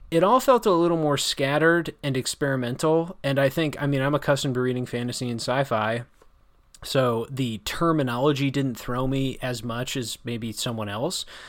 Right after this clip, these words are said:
uh, would get thrown. Though it did, at some point, uh, there was some word in there, it was like ka or psi. They were using really short little clipped words.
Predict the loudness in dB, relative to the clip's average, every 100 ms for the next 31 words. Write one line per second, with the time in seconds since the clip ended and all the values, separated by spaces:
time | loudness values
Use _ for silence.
0 | -20 -20 -16 -6 -6 -4 -6 -4 -4 -6
1 | -6 -4 -2 -2 -4 -10 -20 _ 2 4
2 | 4 4 2 2 -2 -2 0 2 4 4
3 | 4 0 2 2 2 0 0 2 2 2
4 | -2 -4 -6 -6 -4 0 2 6 6 6
5 | 2 -2 0 2 4 4 4 2 2 2
6 | 2 4 4 4 2 2 2 2 0 -2
7 | -2 -6 -2 0 2 2 0 -4